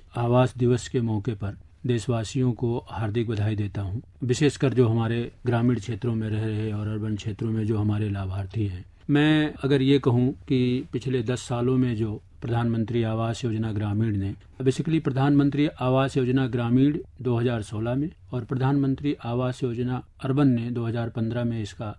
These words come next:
सूत्रपात हुआ और माननीय प्रधानमंत्री जी ने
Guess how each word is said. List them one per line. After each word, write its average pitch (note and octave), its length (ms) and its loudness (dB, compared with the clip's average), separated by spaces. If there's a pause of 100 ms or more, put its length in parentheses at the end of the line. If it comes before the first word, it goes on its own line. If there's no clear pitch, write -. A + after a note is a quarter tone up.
(200)
सूत्रपात G#2+ 600 -6
हुआ G#2+ 180 -8 (200)
और A#2 160 -4
माननीय C3+ 340 4
प्रधानमंत्री C#3 640 4
जी C3 160 6
ने A#2 220 2